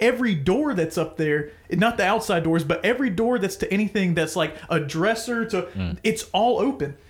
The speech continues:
Speaker 1: And I'm looking, and nothing's, and I'm thinking, "Oh my God, we have been robbed."
Speaker 2: Poltergeist.
Speaker 1: Or something.
Speaker 2: Yeah.
Speaker 1: But, and, and I'm looking, and nothing's been taken.
Speaker 2: Yeah.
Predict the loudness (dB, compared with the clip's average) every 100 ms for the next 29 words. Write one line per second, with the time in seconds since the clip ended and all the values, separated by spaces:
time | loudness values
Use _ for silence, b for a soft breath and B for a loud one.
0 | b 0 2 2 2 2 2 4 4 2
1 | 0 -2 0 0 2 0 0 2 2 2
2 | 2 2 2 2 2 0 0 -2 -8 -16
3 | -6 -4 0 0 2 0 B B -2 0
4 | 2 0 0 2 2 4 2 2 0 2
5 | 2 4 2 0 -16 -2 2 4 2 0
6 | -2 -4 -4 -2 -2 -6 -8 -14 -12 -12